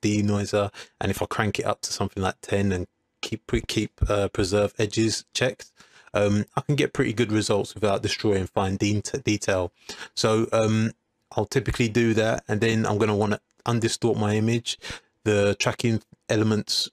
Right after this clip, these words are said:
from further from the center will reduce the accuracy. So you need to be un-, undistorting your plates and then introducing distortion onto the elements as you comp them in. Um, if you're still finding the tracks difficult,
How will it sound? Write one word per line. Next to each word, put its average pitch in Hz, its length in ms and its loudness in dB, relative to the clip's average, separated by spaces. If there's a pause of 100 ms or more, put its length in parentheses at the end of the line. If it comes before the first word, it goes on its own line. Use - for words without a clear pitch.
(140)
from 101 380 2
further 107 420 0
from 101 220 0
the 101 60 0
center 113 500 0
will 101 140 2
reduce 98 400 0
the 104 120 2
accuracy. 107 640 0
So 92 300 0 (280)
you 98 100 2
need 101 180 2
to 98 460 2 (120)
be 101 200 2
un-, 107 180 0 (160)
undistorting 104 720 0 (140)
your 107 120 0
plates - 540 -2 (220)
and 90 100 0
then 98 240 2
introducing 107 680 0
distortion 101 680 0
onto 104 360 0
the 98 260 2
elements 107 460 -2
as 95 120 -2
you 95 60 -6
comp - 240 -4
them 104 200 0
in. 113 220 2 (480)
Um, 113 360 2 (140)
if 117 180 0
you're 113 80 4
still 135 300 2
finding 120 440 2
the 113 80 2
tracks - 520 -2 (140)
difficult, 123 560 0